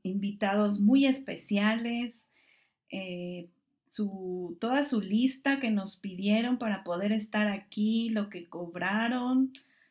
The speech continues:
ya luego les platicaremos. Entonces, tienen que escuchar mucho este episodio, tienen que compartirlo demasiado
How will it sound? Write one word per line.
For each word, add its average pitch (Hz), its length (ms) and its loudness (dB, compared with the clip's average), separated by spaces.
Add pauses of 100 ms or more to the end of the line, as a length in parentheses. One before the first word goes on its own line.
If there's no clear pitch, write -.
(120)
ya 220 120 4
luego 240 200 0
les 202 160 -2
platicaremos. - 800 -10
Entonces, 233 500 0
tienen 320 280 4
que - 80 4
escuchar 254 460 2
mucho 277 440 6
este 254 220 0
episodio, 226 720 -2
tienen 269 260 6
que 277 140 2
compartirlo 202 640 0
demasiado 226 880 0